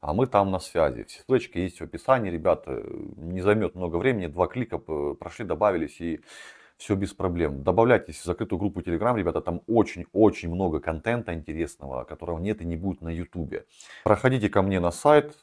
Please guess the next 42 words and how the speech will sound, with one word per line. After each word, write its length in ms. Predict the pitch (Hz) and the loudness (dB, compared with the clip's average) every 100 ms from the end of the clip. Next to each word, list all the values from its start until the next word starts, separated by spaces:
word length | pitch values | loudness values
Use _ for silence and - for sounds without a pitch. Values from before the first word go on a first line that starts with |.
| - | -4
ознакомьтесь 640 | 87 92 104 98 85 80 | -2 -2 0 2 0 -2
с 60 | - | -6
моими 200 | 85 85 | -4 -4
курсами, 420 | - 143 - 92 | -4 -6 -4 -6
кому 220 | - 87 78 | -4 -4 -2
это 120 | 78 | -4
интересно, 480 | 76 98 135 - - | -4 0 0 -2 -2
там 220 | 82 78 | 0 0
их, 140 | - | -4
моих 300 | 82 80 76 _ | -4 -4 -4 _
пять. 320 | 123 127 - _ - - _ - | 6 6 4 _ -20 -20 _ -4
Самый 180 | 92 87 | -2 -2
популярный — 440 | 85 87 82 78 | 0 4 4 2
это 120 | 78 | -6
«Как 160 | 73 82 | -2 -2
взаимодействуют 600 | 73 78 78 69 - 67 | -2 -4 -4 -6 -8 -4
женщины 300 | 80 - 80 | -4 -4 -8
без 200 | 76 - | -8 -6
потерь». 440 | 107 101 143 123 - - - - _ | -6 0 0 0 -4 -20 -20 -20 _
Кому 300 | 120 120 113 | 6 6 6
будет 280 | 92 85 107 | 0 -2 -4
интересно, 420 | 101 147 160 - | -2 0 0 -2
пишите 340 | 85 85 113 92 | -8 -6 -6 -6
мне, 100 | 87 | -6
конечно 360 | 90 92 - | -6 -6 -8
же, 120 | 80 82 | -8 -4
в 60 | |
личку. 260 | 87 - 80 | -4 -6 -6
Ребята, 340 | 80 80 - - | -4 -2 -4 -10
здоровья 760 | 67 71 71 127 165 160 92 73 | -16 -6 4 6 8 6 4 -2
вам, 220 | 67 60 - | -4 -6 -6
удачи, 440 | 95 135 - - | 2 4 2 -6
здравомыслия 920 | 69 71 104 98 107 143 143 87 78 | -8 -2 0 2 2 0 -2 -2 -2
и 360 | - 131 135 - - _ _ _ _ | 0 2 2 0 -6 _ _ _ _
обращайте 880 | 90 90 104 90 - 101 95 - 76 | -2 2 2 2 2 4 4 2 -4
внимание 600 | 80 85 92 131 151 131 | -2 2 4 4 2 -4
на 120 | 92 | -4
то, 160 | 104 | -6
что 160 | - 87 | -6 -8
говорят 360 | 78 78 87 73 | -6 -2 -2 -2
женщины. 480 | 78 78 69 69 65 | -2 -2 -4 -14 -16
Вслушивайтесь. 1400 | - - 110 143 143 110 95 90 - 104 92 - - | -16 0 6 6 6 2 2 2 2 2 2 0 -14